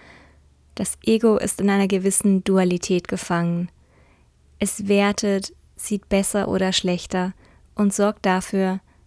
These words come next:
dass wir uns der Trennung zu anderen stärker bewusst werden. Das ist auf eine gewisse Weise notwendig,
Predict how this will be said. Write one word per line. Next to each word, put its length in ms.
dass 220
wir 80
uns 160
der 120
Trennung 480
zu 160
anderen 480
stärker 380
bewusst 500
werden. 380
Das 160
ist 160
auf 120
eine 160
gewisse 440
Weise 280
notwendig, 680